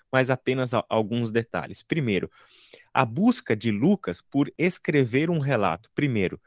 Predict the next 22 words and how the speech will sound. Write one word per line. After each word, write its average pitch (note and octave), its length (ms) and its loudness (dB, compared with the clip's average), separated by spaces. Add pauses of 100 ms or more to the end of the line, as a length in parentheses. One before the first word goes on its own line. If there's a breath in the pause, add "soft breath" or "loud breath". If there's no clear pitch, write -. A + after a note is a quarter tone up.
(260 soft breath)
baseado D3 760 4
nos D#3 220 -2
relatos G#2 560 0
já G#2+ 280 0
escritos G#2+ 680 -6
e G2 60 0
anteriores. F2+ 880 -4
Então, A2 200 -2 (320 soft breath)
Lucas C#3+ 280 2
provavelmente A#2+ 600 0
faz C3+ 300 0
referência A2+ 680 -6
aqui C3 260 -2
ao A2+ 180 0
Evangelho G#2 460 -2
de G2 100 -8
Marcos, F#2 500 -4
sem E3+ 220 -2
fazer A2 340 -2
a G#2 40 2
referência G2 500 -6
direta, F2+ 420 -8